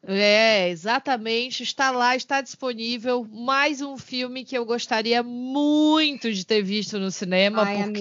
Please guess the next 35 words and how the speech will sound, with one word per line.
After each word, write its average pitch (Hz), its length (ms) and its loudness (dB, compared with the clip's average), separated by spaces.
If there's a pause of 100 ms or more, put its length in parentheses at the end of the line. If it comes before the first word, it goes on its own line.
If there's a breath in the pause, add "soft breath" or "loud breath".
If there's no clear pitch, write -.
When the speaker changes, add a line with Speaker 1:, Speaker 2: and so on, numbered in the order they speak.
(180)
Speaker 2:
amiga, 196 200 -2
nem 190 100 -6
me 208 180 -8 (180)
fala. 185 340 0
Speaker 1:
as 190 260 -2
Speaker 2:
Eu - 140 -20
Speaker 1:
cores, 196 580 0
Speaker 2:
também. 180 300 -12 (400)
Speaker 1:
a 208 300 4
animação 190 1200 -6 (160)
tá 226 240 2 (240)
impecável. 247 920 -2
A 359 80 4
Pixar 262 760 -2 (560 soft breath)
pisando 233 920 0 (260 soft breath)
nos 202 220 -12
nossos 196 560 -6 (180)
corações 185 760 -4
e 185 40 -6
depois 175 380 -4
juntando 175 540 -4
os - 80 -6
caquinhos 185 880 0
ali 175 240 2
no 175 120 -4
final 180 460 0
mais 196 680 2
uma 208 280 -4
vez, 165 460 -6
gente. 170 480 -2
Mais 226 340 0
uma 226 160 -4
Speaker 2:
Não 196 80 -4
Speaker 1:
vez. 170 160 -2
Speaker 2:
é? 220 360 -6